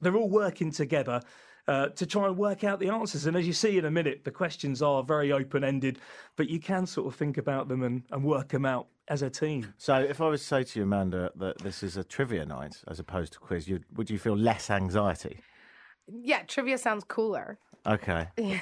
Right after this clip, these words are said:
Speaker 2: Right.
Speaker 3: <laughs>
Speaker 2: First of all, before we get cooking, because I have absolutely no idea what I'm doing on a radio show,
Speaker 3: <laughs>
Speaker 2: can you just tell me, have I got another break to do at any point?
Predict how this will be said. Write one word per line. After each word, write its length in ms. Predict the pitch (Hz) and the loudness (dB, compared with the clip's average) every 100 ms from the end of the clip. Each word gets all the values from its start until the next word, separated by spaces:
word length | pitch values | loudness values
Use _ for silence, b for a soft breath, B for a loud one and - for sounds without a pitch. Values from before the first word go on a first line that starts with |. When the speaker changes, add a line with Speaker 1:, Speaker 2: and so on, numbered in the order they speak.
| - | 2
Speaker 2:
Right. 320 | 120 160 127 165 - - | 4 4 2 -2 -6 -4
Speaker 3:
<laughs> 360 | 165 175 175 | 0 2 4
Speaker 2:
First 240 | 226 190 - | 4 4 4
of 80 | 151 | 2
all, 80 | |
before 220 | 139 165 160 | 2 2 4
we 80 | |
get 180 | 151 160 | 4 2
cooking, 480 | - 139 - 92 120 - | 2 -2 0 -4 -4 -8
because 220 | 113 107 | -6 0
I 100 | 110 | 2
have 140 | 98 101 | 4 2
absolutely 340 | - - 101 | -2 -4 -4
no 120 | 92 | -2
idea 280 | 90 98 87 | 0 0 0
what 80 | 82 | -2
I'm 60 | 82 | -6
doing 200 | 85 82 | -6 -4
on 80 | 85 | -2
a 40 | 82 | 0
radio 240 | - 349 | 2 0
show, 200 | - 349 - | 2 0 0
Speaker 3:
<laughs> 120 | 330 - | 0 2
Speaker 2:
can 120 | 143 | 4
you 100 | 151 | 4
just 240 | 156 139 | 2 4
tell 160 | 156 156 | 4 6
me, 160 | 139 | 4
have 140 | 123 151 | 4 4
I 40 | |
got 120 | 165 127 | 4 4
another 180 | 160 147 | 4 4
break 280 | 170 160 - | 4 2 -2
to 100 | - | -2
do 160 | 90 | 0
at 80 | 87 | 0
any 140 | 87 | -2
point? 340 | 85 - 87 | -4 -4 -4